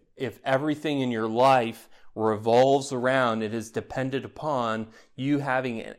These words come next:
alcoholic drink in other, in order to unwind and to rest, there's something more serious going on. And that points to a more serious problem.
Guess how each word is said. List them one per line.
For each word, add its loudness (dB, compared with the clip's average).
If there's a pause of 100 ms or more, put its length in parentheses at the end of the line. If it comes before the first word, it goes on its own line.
alcoholic 0
drink -2 (220)
in -2
other, 0
in -4
order 0
to -6
unwind 2
and -8
to -10
rest, -2 (420)
there's 0
something 0
more -2
serious 0
going -2
on. -4 (800)
And -6
that 0
points -2
to 0
a 0
more -2
serious -8
problem. -2